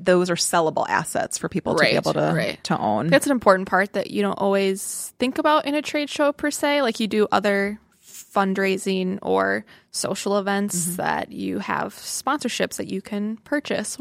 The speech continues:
Speaker 2: You can just in trade show in the same sense. So
Speaker 1: Yeah. It's awesome when you go to trade shows and you walk around and you see everybody having the same branded bag.
Speaker 2: Yeah.
Speaker 1: Right? And sometimes it's the event host that,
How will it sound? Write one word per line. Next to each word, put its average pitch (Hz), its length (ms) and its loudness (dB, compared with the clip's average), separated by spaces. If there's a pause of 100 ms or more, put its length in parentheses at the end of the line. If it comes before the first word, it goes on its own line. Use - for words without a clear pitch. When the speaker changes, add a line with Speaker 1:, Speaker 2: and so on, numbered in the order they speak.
Speaker 2:
You 254 160 -2
can 247 220 -2
just 214 200 -6
in 220 100 -4
trade 220 240 -4
show - 120 -8
in 196 80 -6
the 214 40 -6
same 202 220 -6
sense. 196 380 -8
So 196 100 -4
Speaker 1:
Yeah. 165 180 0 (300)
It's 226 160 6
awesome 214 260 8
when 208 100 2
you 196 60 0
go 175 80 2
to 180 60 0
trade 165 260 -2
shows 180 260 0
and 175 100 -2
you 170 120 0
walk 143 360 2
around 170 460 2
and 175 680 0
you 170 300 2
see - 260 -4
everybody 165 360 2 (120)
having 160 260 -4
the 156 80 -4
same 175 380 2
branded 143 460 0
bag. 113 400 0
Speaker 2:
Yeah. 135 220 2 (280)
Speaker 1:
Right? 196 260 6 (260)
And 269 140 2
sometimes 330 380 4
it's - 120 2
the 233 120 6
event 180 240 4
host 311 500 0
that, 185 540 6